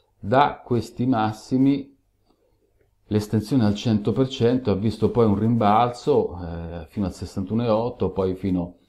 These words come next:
al cinquanta, quasi a sfiorare il trentotto e due, e poi di nuovo rottura ribassista, proprio agli uno ottanta che vedevamo prima,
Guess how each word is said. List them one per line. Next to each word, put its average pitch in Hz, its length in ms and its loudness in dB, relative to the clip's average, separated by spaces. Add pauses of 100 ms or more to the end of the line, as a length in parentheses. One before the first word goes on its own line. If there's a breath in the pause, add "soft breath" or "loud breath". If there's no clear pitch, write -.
(260 loud breath)
al 87 200 -6
cinquanta, 107 880 -2
quasi 104 360 -4
a 92 60 -2
sfiorare 95 480 -4
il 85 140 -8
trentotto 90 580 -6
e 139 100 -2
due, 104 520 -2 (280)
e - 120 -12
poi 117 200 0
di 104 100 0
nuovo 104 320 2
rottura 98 840 -2
ribassista, 87 1080 -6 (760)
proprio 98 240 -4
agli 90 100 -4
uno 90 140 -4
ottanta 92 500 -6
che 90 80 -14
vedevamo 92 400 -12
prima, 50 360 -10